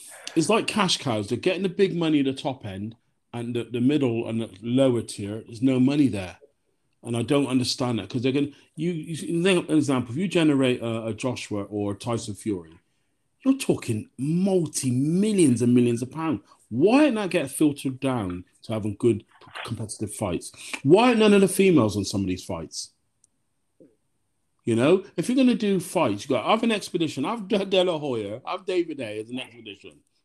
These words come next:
right? Then have some of the girls fight, then have some of, uh, potential, um, top ten fi-, fighters. Give us, give us, um, competi-, give us challenges, competitive challenges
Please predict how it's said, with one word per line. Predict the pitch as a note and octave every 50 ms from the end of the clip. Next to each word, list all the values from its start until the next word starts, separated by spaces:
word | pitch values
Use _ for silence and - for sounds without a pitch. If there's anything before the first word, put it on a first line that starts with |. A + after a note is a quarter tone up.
| _
right? | - A2 B2+ D#3 F3+ F#3 D#3 - _ _ - - _ _
Then | F3+ F#3 F#3+ F#3+
have | F#3+ F#3 F3 D#3+
some | - F#3 E3 D#3+
of | D3+
the | D3+
girls | - - C3 A#2+ A2 G#2 -
fight, | - - G#2+ A#2 C3 D3+ D3+ - _ _ _ _
then | C3+ C3
have | D3 E3 E3
some | - - E3 D3+ D3 C#3+
of, | C#3 C3 C#3
uh, | C3+ C3 C3
potential, | - - A#2+ - D3+ C#3+ C3 A#2+ - B2 A#2+ A#2+ A#2+ A#2+ _ _ _ _ _ _
um, | A#2 A#2 A2+ A2
top | - - C#3 - - -
ten | - A2+ G#2+ G#2 G2
fi-, | - - G2 G#2+ G#2 _ _ _ _
fighters. | _ - G#2+ G2 F#2 - - G2+ A2 C3 C3+ - - _ _ _ _ _ _
Give | - G3+ G#3+ B3+
us, | B3 A#3+ - - - - _ _ _ _ -
give | G3+ A3+ A#3+
us, | A#3 G#3 - -
um, | G3+ F#3+ F#3 F3+ F3 F3 F3 E3+ E3+
competi-, | - F3 D3+ D#3 F3+ F3 F3 - - - - - - _
give | G#3+ A3
us | A3+ G#3+ - - -
challenges, | - - F3 F3+ F3 E3 D3 B2+ A2+ G#2+ F2+
competitive | - B2 - - D3+ - - - - C3 B2
challenges | - C3+ B2 B2 A2 G2 G2 G2 G2 G2 -